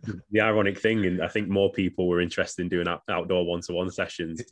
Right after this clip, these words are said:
in the freezing cold and pouring down rain this time than they were the first lockdown. <laughs> So, but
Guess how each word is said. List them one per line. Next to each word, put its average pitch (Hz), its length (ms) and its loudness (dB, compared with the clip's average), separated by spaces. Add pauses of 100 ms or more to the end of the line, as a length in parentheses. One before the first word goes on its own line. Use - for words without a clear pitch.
in 92 80 -6
the 87 160 -4
freezing 92 300 2
cold 90 260 2
and 87 100 -2
pouring 87 280 2
down 85 180 0
rain 98 200 2
this 107 140 0
time 87 220 -2
than 87 80 -2
they 90 80 0
were 87 200 2
the 82 80 -4
first - 260 -4
lockdown. 123 600 0
<laughs> - 0 -
So, - 1400 -2 (280)
but 147 100 -2